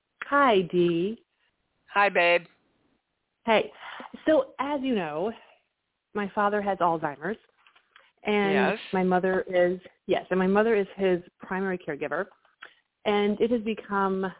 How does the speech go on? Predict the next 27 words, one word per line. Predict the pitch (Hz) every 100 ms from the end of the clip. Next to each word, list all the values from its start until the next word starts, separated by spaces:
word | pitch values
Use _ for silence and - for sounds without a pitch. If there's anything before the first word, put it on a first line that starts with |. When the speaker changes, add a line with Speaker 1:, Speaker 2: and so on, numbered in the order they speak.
| _ _
Speaker 1:
harder | - 196 196
and | 185
harder | - 180 175
to | 170
take | 165 -
care | 170
of | 170
him | 185
at | 208
home. | - 165 170
My | 165
mom's | 165 160 160 -
completely | 156 147 185 196
burnt | 180 175 165
out. | 151 147 - _ _ _ -
So | 254 240
we've | 233
been | 233
looking | 233 247 240
at | 185
nursing | 175 - 147
homes, | - - - - _ _ _ _ _ _ _ _ _ - 175
and | 175
we've | 190 185
looked | 196 196
at | 196 - -
four, | 160 147 139 208